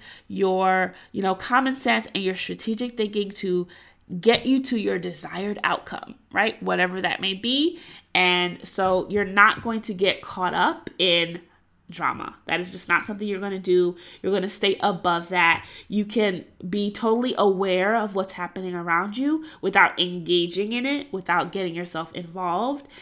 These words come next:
And so that's gonna be a huge part of this process for you, especially if you're one of those people who are, you know, who were previous to listening to this episode, averse to the idea of playing the game.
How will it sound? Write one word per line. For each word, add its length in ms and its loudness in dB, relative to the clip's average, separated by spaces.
And 160 -6
so 220 0
that's 320 2
gonna 180 -2
be 160 -2
a 60 -4
huge 400 -10
part 440 -2
of 220 -4
this 160 -8
process 420 -8
for 140 -12
you, 240 -4
especially 460 0
if 100 -2
you're 140 0
one 160 -2
of 60 -6
those 120 -2
people 320 -6
who 280 0
are, 300 2
you 100 -4
know, 260 0
who 200 -4
were 640 0
previous 380 4
to 100 -4
listening 460 -4
to 100 -8
this 220 -10
episode, 640 2
averse 720 4
to 80 -2
the 180 2
idea 560 -2
of 640 -2
playing 460 -2
the 100 0
game. 480 0